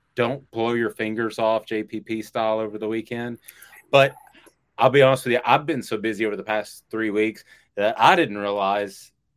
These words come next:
that we were coming up on July the fourth. And I'm gonna go spend way too much money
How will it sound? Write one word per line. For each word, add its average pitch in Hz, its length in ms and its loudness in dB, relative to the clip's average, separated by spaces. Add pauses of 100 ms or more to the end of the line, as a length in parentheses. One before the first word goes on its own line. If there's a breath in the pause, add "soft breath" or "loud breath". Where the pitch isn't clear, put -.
(160)
that 131 140 -2
we 117 80 -6
were 113 100 -4
coming 120 300 -4
up 98 180 -4
on 95 220 -10
July 104 300 -2
the 98 140 -6
fourth. 98 340 -10 (380 soft breath)
And 117 80 -8
I'm 156 340 4
gonna 123 240 -4
go 101 160 -2
spend 104 640 -6 (280)
way 113 440 0
too 139 240 -10
much 117 340 -10
money 98 480 -4